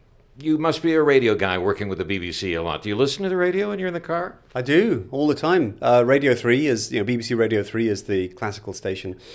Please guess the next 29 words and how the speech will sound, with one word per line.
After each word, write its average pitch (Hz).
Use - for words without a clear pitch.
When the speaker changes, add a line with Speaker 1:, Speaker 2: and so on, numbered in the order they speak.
Speaker 2:
Radio 113
four 104
is 101
the, 90
uh, -
sort 107
of 90
the, 92
the 95
spoken 104
word 95
station. 92
That, 110
that's, -
that's -
the 98
station 95
to 95
listen 92
to -
in 87
the 90
car. 82
I 110
li-, 123
I 120
like 123
to -
be 101